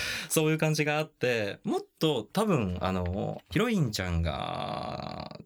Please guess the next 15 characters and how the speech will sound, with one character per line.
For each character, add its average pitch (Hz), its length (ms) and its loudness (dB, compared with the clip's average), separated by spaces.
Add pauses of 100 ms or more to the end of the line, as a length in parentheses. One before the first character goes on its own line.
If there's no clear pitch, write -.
(140)
人 120 680 2
狼 117 300 -2
で 107 140 0
な 110 100 0
け 107 120 -2
れ 85 80 0
ば 85 120 0
と 85 140 -6
い - 100 -8
う - 80 -12
か、 - 300 -10
獣 92 240 -4
人 92 200 -2
か 98 140 -4
な？ 339 160 -8